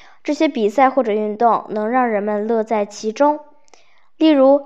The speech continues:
奥林匹克运动会是希腊人的比赛；战车和角斗士比赛是罗马人的比赛；足球、篮球比赛则是我们现在的比赛或运动。而马上比武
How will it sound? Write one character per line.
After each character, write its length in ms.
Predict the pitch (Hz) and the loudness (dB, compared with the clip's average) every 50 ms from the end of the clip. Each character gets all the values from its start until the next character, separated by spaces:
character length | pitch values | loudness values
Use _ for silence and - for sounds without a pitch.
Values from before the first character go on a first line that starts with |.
| - - | -6 -4
奥 120 | - 302 311 | 0 0 0
林 160 | 302 311 320 | 0 -2 -4
匹 160 | - 254 220 | -4 -6 -6
克 200 | 220 - 302 294 | -2 0 0 0
运 100 | 302 294 | 0 0
动 180 | 277 302 294 294 | -2 -2 -2 2
会 220 | 302 320 294 294 | 2 4 4 2
是 100 | 247 247 | 2 -2
希 220 | 226 - - 320 | -8 -6 -4 0
腊 180 | 320 359 349 339 | 2 4 4 4
人 160 | 285 220 202 | 2 0 -2
的 80 | 208 208 | -4 -6
比 160 | 208 214 202 | -6 -6 -8
赛； 300 | 202 - 214 190 180 - - - _ _ - _ _ _ _ - | -6 -6 -4 -4 -4 -6 -10 -18 _ _ -20 _ _ _ _ -2
战 240 | - 226 214 214 | 0 0 0 0
车 220 | 214 - 247 226 240 | -2 -2 -2 -2 0
和 120 | 254 254 | 0 -2
角 220 | 247 - 240 - 233 | -2 0 0 0 2
斗 160 | 254 285 302 | 2 2 2
士 220 | 294 - 359 339 | 2 0 -2 -2
比 160 | 269 240 214 | 0 -2 -4
赛 200 | 220 - 247 233 | 0 0 0 0
是 140 | 240 240 247 | 0 0 -2
罗 180 | 226 208 196 208 | 0 2 2 2
马 200 | 254 311 320 311 | 2 2 2 2
人 160 | 240 202 190 | 0 0 -2
的 80 | 202 208 | -4 -4
比 180 | 208 196 196 | -2 -4 -4
赛； 300 | 214 - 226 190 - - - - - - - - - - - - | -2 -2 -4 -4 -4 -6 -14 -20 -20 -20 -20 -20 -20 -20 -20 -10
足 180 | - - 277 | -4 -2 0
球、 180 | 285 - 330 320 | 2 2 2 4
篮 220 | 330 302 254 277 | 4 4 2 0
球 180 | 285 - 339 359 | 0 0 0 0
比 160 | 349 277 202 | 0 0 -4
赛 340 | 190 - - 233 196 - - - - - - | -4 -2 -2 -2 -2 -2 -6 -12 -20 -20 -12
则 200 | - - 220 233 | -4 -2 -2 0
是 140 | 233 - | 0 0
我 80 | 262 233 | -2 -2
们 160 | 220 190 208 | -2 -2 -4
现 220 | 214 - 285 277 277 | -4 -4 -4 -2 2
在 180 | 339 349 349 | 2 2 4
的 100 | 302 277 | 4 2
比 200 | 247 220 190 143 | 0 -2 -4 -6
赛 200 | 214 - 208 202 | -4 -4 -4 -4
或 140 | 208 214 214 | -4 -4 -6
运 220 | 214 208 196 196 | -6 -6 -6 -6
动。 200 | - 196 190 - - - - - - - - - - - _ _ - - - | -4 -4 -4 -4 -6 -12 -20 -20 -20 -20 -20 -20 -20 -20 _ _ -20 -12 -4
而 200 | - 233 262 285 | -2 -2 0 0
马 280 | 302 294 240 196 - | 0 0 0 0 -2
上 320 | - - - 339 339 311 262 | -4 -2 0 0 0 0 -2
比 220 | - 214 208 208 | -8 -8 -6 -4
武 320 | 185 190 190 151 110 - | -4 -4 -4 -6 -8 -10